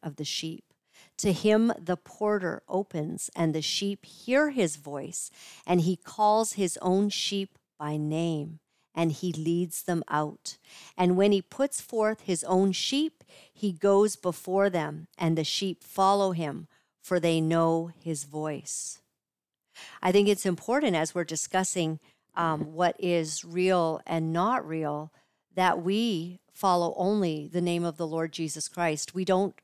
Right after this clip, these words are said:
follow any other spirit guides. We don't listen to demons. We don't entertain sorcerers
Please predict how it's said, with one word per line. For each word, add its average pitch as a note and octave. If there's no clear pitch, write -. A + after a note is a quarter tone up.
follow E3+
any F3+
other F3+
spirit F3+
guides. G3
We G#3+
don't G3
listen F#3+
to -
demons. F3+
We G3+
don't G3
entertain F#3+
sorcerers F3